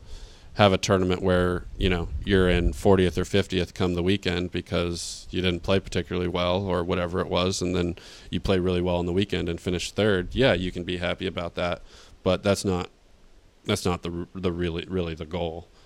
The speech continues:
Uh, the goal is to win tournaments, and that may be a high bar, but I think you get farther with that mentality than you do with hoping you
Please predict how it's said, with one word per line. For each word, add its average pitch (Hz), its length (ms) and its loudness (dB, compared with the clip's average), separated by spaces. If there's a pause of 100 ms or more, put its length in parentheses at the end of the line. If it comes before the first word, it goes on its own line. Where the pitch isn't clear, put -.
(120)
Uh, 82 200 0
the 87 100 0
goal 95 220 6
is - 80 -2
to 95 100 -4
win 87 180 0
tournaments, 92 560 -2
and 85 300 -2 (460)
that 95 160 2
may 92 100 4
be 90 140 2
a 87 80 2
high 87 240 2
bar, 87 360 2
but 90 380 -2
I 95 100 2
think 92 260 -6
you 92 60 -4
get 90 280 0 (120)
farther 92 480 2
with 85 140 -4
that 90 160 0
mentality 90 540 0
than 87 180 -2
you 87 120 -2
do 90 340 -2
with 87 480 -6
hoping 92 320 0
you 90 300 -4